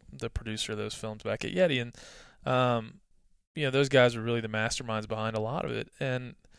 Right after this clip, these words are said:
it really was when you're doing, when you're working on that stuff and your job as a marketer for a cooler company,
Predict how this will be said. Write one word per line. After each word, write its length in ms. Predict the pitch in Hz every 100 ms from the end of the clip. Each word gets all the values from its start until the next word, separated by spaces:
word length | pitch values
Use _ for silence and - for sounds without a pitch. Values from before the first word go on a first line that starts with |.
| - - - _ _ -
it 160 | 151 151
really 320 | 151 208 226
was 380 | 165 190 196 170
when 160 | 165
you're 140 | 160 143
doing, 480 | 127 139 175 196 165
when 120 | 147
you're 100 | 135
working 460 | 120 127 170 180 180
on 120 | 180
that 180 | 185 -
stuff 380 | - 175 175 - - _ _
and 240 | 147 143 143
your 140 | 139
job 380 | 135 131 131 135
as 100 | 127
a 40 |
marketer 580 | 110 104 101 113 127 127
for 180 | - 120
a 60 | 110
cooler 320 | - 131 135
company, 460 | - 135 143 143